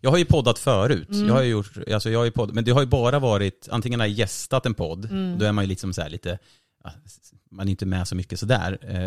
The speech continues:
Speaker 1: eh, och styr själv.
Speaker 2: Nej.
Speaker 1: Sen har jag ju gjort podd med, med tre andra grabbar liksom, och det är så här tre,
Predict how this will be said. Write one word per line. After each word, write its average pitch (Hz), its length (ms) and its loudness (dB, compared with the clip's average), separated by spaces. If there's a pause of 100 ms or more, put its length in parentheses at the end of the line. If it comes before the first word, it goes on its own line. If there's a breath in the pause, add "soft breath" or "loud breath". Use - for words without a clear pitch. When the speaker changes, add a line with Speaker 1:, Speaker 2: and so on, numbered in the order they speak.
(160)
Speaker 1:
eh, 82 60 -8
och 85 80 -10
styr 90 240 -6
själv. 98 360 -4
Speaker 2:
Nej. 185 340 -8
Speaker 1:
Sen 131 160 -2
har 143 140 4
jag 120 80 4
ju 113 80 2
gjort 107 300 -4
podd 95 360 0
med, 101 220 -2
med 104 160 -2
tre 107 220 -2
andra 95 340 -2
grabbar 98 360 0
liksom, 90 300 -6
och 95 60 -4
det 101 80 -2
är 101 40 0
så - 80 -6
här - 80 -10
tre, 110 380 -2